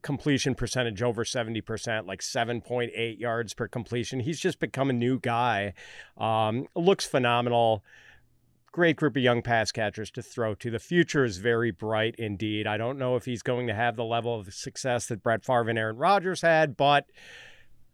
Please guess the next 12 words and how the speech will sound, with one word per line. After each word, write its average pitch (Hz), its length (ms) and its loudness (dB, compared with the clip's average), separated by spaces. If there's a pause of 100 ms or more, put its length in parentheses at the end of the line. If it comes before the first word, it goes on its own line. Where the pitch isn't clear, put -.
pretty 180 180 4
confident 135 600 2
that 127 160 0
we 123 180 2
have 117 140 2
an 113 80 -2
above 110 260 -2
average 107 380 -4
starting 101 320 -2
quarterback 95 580 -2
going 92 260 -2
forward. 65 420 -8